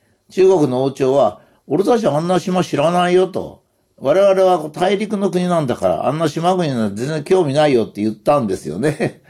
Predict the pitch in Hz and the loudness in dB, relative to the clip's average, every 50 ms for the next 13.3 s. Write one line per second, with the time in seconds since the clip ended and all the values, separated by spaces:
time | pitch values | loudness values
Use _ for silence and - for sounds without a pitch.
0 | - - _ _ - - 127 131 147 185 175 190 170 139 117 - - 151 147 - | -20 -20 _ _ -4 0 0 2 4 2 2 2 2 0 -2 -6 -8 -8 -8 -8
1 | - 110 101 101 98 - 95 - 110 110 98 90 - - 101 101 - 107 92 92 | -6 -4 -4 -2 -2 -4 -4 -2 -2 -2 -2 -2 -2 -4 -4 -4 -2 -4 -6 -6
2 | - - 76 123 202 226 - - - _ _ _ _ _ _ _ _ - 165 185 | -6 -6 -4 -2 -2 -2 -2 -6 -12 _ _ _ _ _ _ _ _ -8 -4 0
3 | 220 233 226 196 170 160 143 131 123 135 165 190 214 208 202 175 139 135 139 127 | 0 2 2 2 2 2 2 2 0 -2 -4 -4 -2 0 0 0 0 -2 0 2
4 | 123 117 117 107 - - _ - 95 151 190 240 220 214 180 147 135 123 120 110 | 2 2 2 0 -4 -10 _ -4 0 0 0 0 0 0 0 0 2 2 0 -2
5 | - - 180 202 233 262 254 175 143 127 117 107 107 - - 143 139 135 127 117 | -2 -2 0 0 0 0 -2 -2 -2 -2 -4 -4 -6 -6 -4 -2 0 0 0 0
6 | - 85 92 107 160 226 214 - - _ _ _ _ _ _ _ _ - 156 190 | -2 -4 -4 -2 -2 -2 -2 -4 -10 _ _ _ _ _ _ _ _ -6 -4 -4
7 | 226 254 233 202 175 156 147 147 135 135 127 - - 160 165 170 156 143 143 127 | 0 2 2 2 2 2 2 0 0 -2 -4 -4 -4 -2 0 0 0 0 -2 -4
8 | - - - 147 143 139 123 147 135 127 117 143 135 127 123 120 - 196 190 190 | -4 -4 -2 0 0 0 0 0 0 0 0 0 0 0 -2 -2 0 0 2 2
9 | 160 135 120 110 - - 107 - - 87 82 82 - - 76 - - - _ _ | 2 0 -4 -6 -8 -10 -12 -10 -8 -8 -10 -10 -12 -14 -16 -16 -16 -20 _ _
10 | _ _ _ - - 185 208 220 214 214 190 175 165 156 143 127 139 131 127 139 | _ _ _ -4 -2 0 2 2 2 0 -2 -4 -4 -4 -4 -4 -4 -4 0 0
11 | 156 156 139 120 - - - 190 202 185 170 156 - 135 123 123 113 110 113 123 | 2 2 2 0 -2 -2 0 0 2 2 0 -2 0 0 0 2 2 2 0 0
12 | 165 196 208 208 185 175 151 127 127 123 - - - 151 131 143 143 143 135 117 | 0 0 0 0 0 0 0 0 -2 -4 -6 -6 -6 -4 -4 -4 -4 -2 -2 -2
13 | 107 127 127 113 98 - | 0 0 0 -2 -2 -6